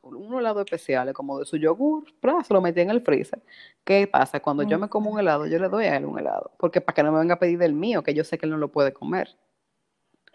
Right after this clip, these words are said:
Pero ya, tú entiendes, al mismo tiempo yo me he ayudado a mí a que, por ejemplo, ah, yo me comí un helado hoy, ah, voy a comer otro helado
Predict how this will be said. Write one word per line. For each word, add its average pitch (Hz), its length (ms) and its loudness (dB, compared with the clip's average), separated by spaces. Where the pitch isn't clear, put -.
Pero 185 260 4
ya, 190 480 -2
tú - 100 -10
entiendes, 165 540 -6
al 170 160 -2
mismo 196 220 -4
tiempo 170 400 -4
yo 165 460 0
me 151 120 -4
he 156 40 -4
ayudado 180 380 -6
a 196 60 -10
mí 156 160 -14
a 143 100 -12
que, 151 140 -8
por 147 140 -6
ejemplo, 156 320 -8
ah, 196 120 0
yo 190 100 -10
me 185 80 -12
comí 190 220 -10
un 185 80 -16
helado 170 300 -2
hoy, 143 180 -6
ah, 208 120 -4
voy 196 140 -4
a - 20 -4
comer 196 180 -6
otro 196 140 -4
helado 175 440 0